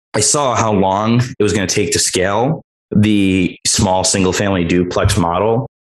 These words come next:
And it's really tough to raise capital for one little deal. Like, you have to get, like, one investor on each deal. You have to, you know, piecemeal it. And it's a lot harder. And I just said, "I don't wanna do this. I wanna do something bigger that you can scale with faster." And that's the one thing I would tell myself,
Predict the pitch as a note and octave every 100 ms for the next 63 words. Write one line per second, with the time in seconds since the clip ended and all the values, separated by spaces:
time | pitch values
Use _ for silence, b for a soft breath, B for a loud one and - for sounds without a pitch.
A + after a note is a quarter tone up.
0 | - G2+ G2 - - A#2 G#2+ - A2 G#2
1 | F#2 F#2 F#2 - F#2+ G2 - E2 - F#2
2 | F2 G2 F#2 F#2+ F#2+ E2+ F#2 F#2 E2 F2+
3 | - F#2+ F#2+ F#2 F2 E2 F#2+ G2 F2+ -
4 | - F2 F2 F2 - F#2 E2+ E2+ F2+ E2+
5 | G2 F2+ E2 - _ _ A2 F2 - A#2
6 | G#2+ - G2+ G2 G2+ F2+ - G2+ - A#2
7 | C#3 - - - G2+ B2 G2+ E2+ F2 F2+
8 | - F2+ F2+ G#2 G2+ E2+ E2+ F2 - -
9 | - - _ _ _ _ - F#2+ F#2+ F2
10 | E2 F#2 - F2 D#2+ D#2+ G2+ F#2+ F2+ D#2+
11 | - F2 - - F2+ F2 E2+ - F2 E2
12 | F#2+ - D#2 E2 E2 E2 _ _ - G2+
13 | - A#2+ G#2+ G#2 F#2+ F#2 A2 G2+ F2+ -
14 | F#2 F2